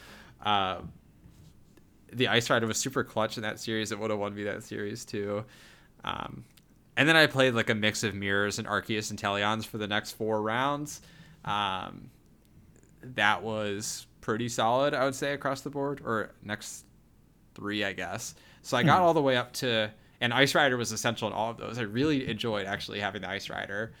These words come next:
Speaker 1: I got up to four, two, and one. So at this point, I am in contention still, actually, for day two, after my horrible start. Um, and then I hit the Arceus Malamar Jolteon deck,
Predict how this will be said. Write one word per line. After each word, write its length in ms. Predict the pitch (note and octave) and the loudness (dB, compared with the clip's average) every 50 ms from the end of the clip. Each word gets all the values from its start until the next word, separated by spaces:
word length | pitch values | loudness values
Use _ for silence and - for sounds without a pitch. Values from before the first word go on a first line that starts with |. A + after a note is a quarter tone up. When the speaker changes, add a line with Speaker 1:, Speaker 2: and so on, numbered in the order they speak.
| - - - - - - - - - | -20 -20 -20 -20 -20 -20 -20 -10 -2
Speaker 1:
I 80 | - B2+ | -2 2
got 220 | A2 C3 C#3+ E3+ | 4 6 6 6
up 80 | E3 - | 6 4
to 100 | D#3+ D3 | -2 -4
four, 680 | - - - - D3 C#3+ C#3+ D3+ D3+ D#3 D#3+ E3 D#3 - - - - - - _ - - | -4 -4 -2 0 2 2 4 4 4 4 2 0 -2 -6 -16 -20 -20 -20 -20 _ -10 -4
two, 220 | - D#3 C#3+ B2+ | 0 2 2 2
and 120 | B2+ A#2 A2 | 2 0 -2
one. 280 | G#2+ G2+ F#2+ - G#2+ | -4 -6 -6 -8 -6
So 100 | - C#3 | -2 -2
at 60 | C3 | 0
this 140 | C3+ E3+ - | 2 0 0
point, 280 | - - G#3+ F3+ E3+ - | 2 2 4 4 4 2
I 140 | B2 C3 C#3 | 2 4 4
am 300 | C#3 C#3 B2+ A#2+ A2+ G#2 | 4 4 4 2 0 0
in 180 | - B2 C#3+ E3+ | 0 -2 -2 0
contention 520 | - F#3+ F3 D#3 D3+ D3+ D#3+ - C#3 A2 | 0 -2 -2 0 0 0 0 0 -4 -4
still, 300 | G2+ - - G2+ G2 G#2+ | -4 -4 -6 -6 -4 -4
actually, 520 | A2 - - A2 - - G#2 G2+ F#2+ G2 G#2 | -4 0 -2 -2 -2 -4 -8 -8 -6 -8 -6
for 160 | - B2+ A#2 | -4 -4 -2
day 200 | - A#2 A#2 A#2 | 0 2 0 0
two, 260 | A#2 - B2 G#2+ F#2+ F#2 | 0 -2 -2 -2 -2 2
after 380 | F#2 G#2 B2+ C#3 - - F#3 E3 | 6 6 6 6 6 0 0 2
my 120 | D#3 C#3+ | 2 2
horrible 360 | A#2 B2 B2 B2 B2 G#2+ G#2+ G2+ | 2 2 2 2 2 2 0 -2
start. 420 | - - - G2 F#2+ - - - - - - - - - - - - - - - | -2 -4 -4 -4 -4 -4 -6 -10 -18 -20 -20 -20 -20 -20 -12 -12 -12 -12 -10 -6
Um, 520 | A2+ G#2+ G2+ F#2+ F2+ F#2 F2+ E2+ F2 - - - - - - - - - - | -2 0 0 0 0 -2 -4 -6 -10 -10 -10 -12 -12 -12 -20 -20 -12 -2 2
and 180 | A#2+ A#2+ A#2 | 2 2 4
then 100 | B2 C3+ | 4 4
I 160 | D3 D3+ D3 C3+ | 4 6 4 4
hit 560 | D3+ - B2+ A#2+ A#2 B2 A#2+ - - - - - - - - - - - - - - - | 2 2 2 4 4 2 0 -4 -8 -8 -10 -14 -20 -20 -20 -20 -20 -20 -20 -20 -16 -6
the 400 | A#2+ A#2+ A2 G#2+ G2 G2 G2+ G2 - - | -2 -2 0 0 0 -2 -4 -4 -4 0
Arceus 640 | A2+ A#2 B2 - - B2 A#2+ A#2 A2+ - - - | 0 0 0 2 2 2 4 4 2 0 -2 -6
Malamar 560 | - G2+ G#2 G#2 G#2 A2 A2 G#2+ G#2 G2+ G2+ F#2 | -4 2 4 4 4 4 4 2 2 0 0 -2
Jolteon 600 | - G2 G2 G#2 - - G2+ F#2+ F#2+ G2 F#2+ F#2 | -4 -4 -6 -6 -6 -6 -6 -4 -4 -4 -4 -4
deck, 440 | G2+ F#2+ F#2+ F#2+ G2+ G#2 - - | -4 -4 -2 0 -2 -2 -4 -8